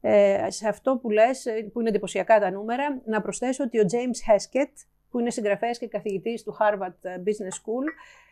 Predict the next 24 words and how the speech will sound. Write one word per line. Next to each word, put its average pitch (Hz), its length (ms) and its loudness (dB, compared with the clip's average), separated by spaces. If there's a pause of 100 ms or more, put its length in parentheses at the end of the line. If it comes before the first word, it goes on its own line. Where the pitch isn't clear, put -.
(200)
και 262 120 -2
αυτός 311 400 2
έψαξε 254 500 -8
και 240 140 -2
βρή-, 208 240 0
είπε 247 200 2
καταρχάς 233 560 0
ότι 226 220 0
η 208 640 -4
εταιρική 202 420 -2
κουλτούρα 226 520 -2
είναι 254 200 0
η 226 320 -2
αόρατη 202 760 6
δύναμη 196 600 2
που 247 120 -4
μεταμορφώνει 220 680 0
την 220 200 -2
απόδοση 262 560 0
των 233 180 0
εργαζομένων 208 720 -2
και 262 140 -6
την 214 140 -6
κερδοφορία. 214 920 -2